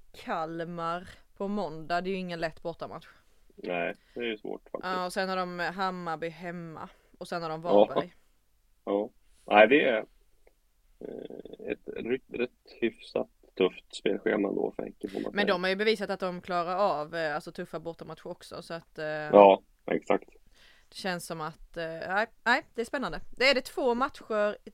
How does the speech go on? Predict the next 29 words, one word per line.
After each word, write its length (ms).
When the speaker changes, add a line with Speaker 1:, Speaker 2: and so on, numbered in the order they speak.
Speaker 1:
till, 260
eller 160
två 180
omgångar 500
till 240
innan 240
det 60
är 60
landslagsuppehåll, 680
eller? 300
Speaker 2:
Ja, 380
precis 320
så 140
är 40
det. 80
Mm. 80
Har 60
vi 20
några 80
Speaker 1:
Faktarutan. 460
Speaker 2:
spaningar? 540
Har 80
vi 60
några 120
spaningar 640
från 160
den 100
här 60
omgången? 400